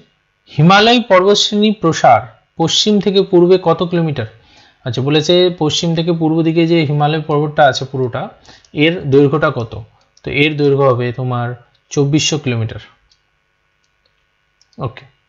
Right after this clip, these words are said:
বলেছে অ্যাভারেজ প্রেশার সমুদ্র, আহ, সমুদ্র স্তরের উপর, আহ, উপর পৃষ্ঠতে গড় চাপ কত হয়? এখানে তোমাকে অপশন দিয়ে দিয়েছে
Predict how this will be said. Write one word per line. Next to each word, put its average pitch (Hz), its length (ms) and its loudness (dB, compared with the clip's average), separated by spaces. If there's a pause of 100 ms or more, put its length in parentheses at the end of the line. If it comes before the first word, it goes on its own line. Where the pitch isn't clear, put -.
(1000)
বলেছে 202 460 2
অ্যাভারেজ 190 560 0
প্রেশার 175 580 0 (160)
সমুদ্র, 190 720 2 (180)
আহ, 143 220 0
সমুদ্র 185 560 2
স্তরের 180 500 2
উপর, 160 480 -2 (680)
আহ, 143 100 4
উপর 190 240 2
পৃষ্ঠতে 170 640 2
গড় 147 260 4
চাপ 180 260 0
কত 151 200 -4
হয়? 104 180 -2 (1600)
এখানে 143 220 2
তোমাকে 156 200 0
অপশন 147 300 2
দিয়ে 160 120 4
দিয়েছে 151 300 -4